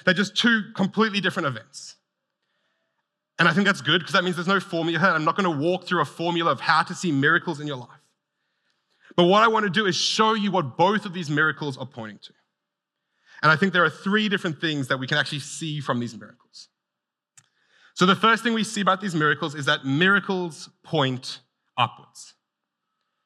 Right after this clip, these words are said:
That first and foremost, miracles should always draw our attention and our focus and place it firmly on God.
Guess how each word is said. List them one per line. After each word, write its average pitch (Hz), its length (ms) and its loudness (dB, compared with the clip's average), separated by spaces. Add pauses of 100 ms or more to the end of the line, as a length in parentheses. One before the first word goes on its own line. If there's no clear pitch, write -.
(600)
That 147 120 2
first 202 300 2
and 226 100 0
foremost, 185 400 0
miracles 190 480 2
should 202 120 -2
always 170 200 0
draw 185 500 0
our 175 220 4
attention 185 460 -4
and 156 100 -2
our 143 100 2
focus 180 720 -2 (220)
and 143 180 0
place 151 320 0
it 143 80 -10
firmly 151 760 -2
on 123 160 -6
God. 101 200 -14